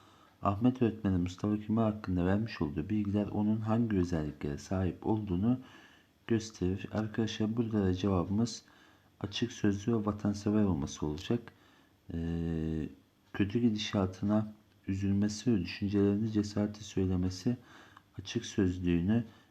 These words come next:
memleket meseleleriyle ilgilenmesi de vatanseverliğini gösterir.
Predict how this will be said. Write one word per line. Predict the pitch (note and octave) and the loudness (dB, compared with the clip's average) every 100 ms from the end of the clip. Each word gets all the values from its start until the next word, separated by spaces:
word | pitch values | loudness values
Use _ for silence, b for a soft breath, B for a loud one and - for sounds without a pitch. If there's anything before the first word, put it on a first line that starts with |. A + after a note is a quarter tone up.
| - | -6
memleket | F#2+ G2 G#2 G#2+ - | 0 2 2 0 -2
meseleleriyle | G#2+ G#2 - F#2 F2 F2 E2+ | 0 0 2 2 4 2 2
ilgilenmesi | F#2 G#2 F#2+ E2 D#2+ - - | 2 2 2 0 -2 -4 -2
de | |
vatanseverliğini | A2+ G#2+ G#2 F#2 F2+ D#2+ D2 D#2 E2 A2+ A#2 _ _ _ | 0 0 -2 -4 -2 -2 -2 -4 -2 -2 -4 _ _ _
gösterir. | - G2 - D#2+ - - | -8 -6 -4 -6 -6 -16